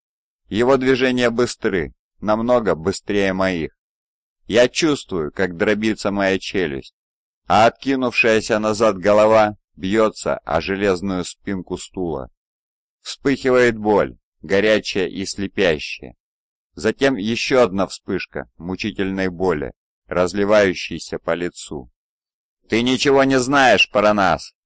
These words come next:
ревет он, мгновенно обезумев от ярости. Оглушенный,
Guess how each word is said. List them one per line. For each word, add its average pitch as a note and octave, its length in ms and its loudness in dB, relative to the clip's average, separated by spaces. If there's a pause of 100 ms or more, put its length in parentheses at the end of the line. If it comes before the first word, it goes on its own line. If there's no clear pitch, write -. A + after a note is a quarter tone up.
ревет G#2 480 0
он, D2+ 280 -2 (420)
мгновенно G#2 800 0
обезумев E2+ 720 -6
от - 220 -4
ярости. D#2+ 640 -4 (720)
Оглушенный, A2+ 960 0